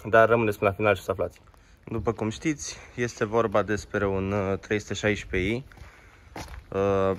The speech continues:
eu când am cumpărat mașina avea alt interior și anume alte scaune. Avem scaunele Recaro, care vor veni la pachet cu, cu mașina în momentul în care se va vinde. Am cumpărat, uh,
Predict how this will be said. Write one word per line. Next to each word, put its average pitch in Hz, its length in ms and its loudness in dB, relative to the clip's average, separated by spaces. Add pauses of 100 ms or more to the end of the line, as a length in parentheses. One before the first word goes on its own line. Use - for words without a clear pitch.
eu 117 160 4
când 107 140 -2
am 104 80 0
cumpărat 104 400 2
mașina 98 340 -2
avea 95 200 4
alt 95 140 4 (160)
interior 98 580 0 (240)
și - 100 -8
anume 95 200 0
alte 90 180 0
scaune. 101 580 4 (920)
Avem 117 440 2 (220)
scaunele 110 500 4
Recaro, 95 500 2 (1700)
care 101 200 0
vor 98 160 0
veni 101 220 -2
la 92 100 0
pachet 90 480 -6
cu, 85 480 -6 (1200)
cu - 80 -8
mașina 98 280 0
în 98 60 2
momentul 95 260 -2
în 92 60 -6
care 92 140 -2
se 92 120 -12
va 90 80 -2
vinde. 98 420 0 (800)
Am 110 220 2
cumpărat, 104 680 -2
uh, 87 360 -2